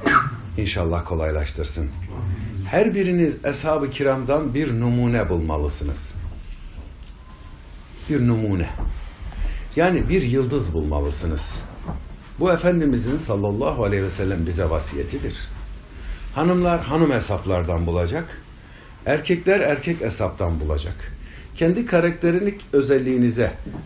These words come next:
hangisi daha uygunsa bir rol model bulacaksınız. Ki gökteki yıldızlar gibidir onlar.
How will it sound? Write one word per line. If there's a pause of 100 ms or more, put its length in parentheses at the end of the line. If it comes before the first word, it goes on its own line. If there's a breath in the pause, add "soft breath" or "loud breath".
hangisi
daha
uygunsa
bir
rol
model
bulacaksınız. (440 loud breath)
Ki (240 loud breath)
gökteki
yıldızlar
gibidir
onlar.